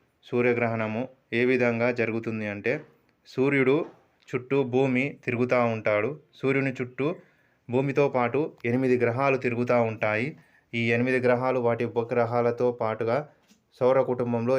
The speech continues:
ఎనిమిది గ్రహాలు తిరుగుతూ ఉంటాయి. కనిపిస్తున్నది సూర్య భగవానుడు. ఇప్పుడు మనం చూస్తున్నది సూర్య భగవానుడు. ఉదయించే సమయంలో, అస్తమించే సమయంలో ఈ విధంగా మనకు ఆకాశంలో కనిపిస్తూ ఉంటుంది. సూర్యునికి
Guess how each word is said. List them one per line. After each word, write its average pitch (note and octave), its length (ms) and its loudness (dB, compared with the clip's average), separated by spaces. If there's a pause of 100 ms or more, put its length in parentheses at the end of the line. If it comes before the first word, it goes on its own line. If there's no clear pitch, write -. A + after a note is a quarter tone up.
ఎనిమిది A#2+ 320 0
గ్రహాలు A#2+ 340 -2
తిరుగుతూ A#2 320 -4 (100)
ఉంటాయి. A2 300 -2 (160)
కనిపిస్తున్నది B2+ 720 -2
సూర్య B2+ 240 0 (100)
భగవానుడు. A2 520 0 (500)
ఇప్పుడు B2+ 260 -4
మనం A#2+ 260 -2
చూస్తున్నది C3 480 -2 (120)
సూర్య B2 240 -2 (100)
భగవానుడు. A2 520 -2 (580)
ఉదయించే C3 420 0 (100)
సమయంలో, A#2+ 460 -4
అస్తమించే B2 580 -6
సమయంలో A#2 380 -6 (200)
ఈ A2+ 100 -2
విధంగా A#2 380 -4 (140)
మనకు A2 240 -6 (140)
ఆకాశంలో A#2 580 -4
కనిపిస్తూ A#2 460 -10 (160)
ఉంటుంది. G#2+ 360 -8 (800)
సూర్యునికి C#3+ 560 0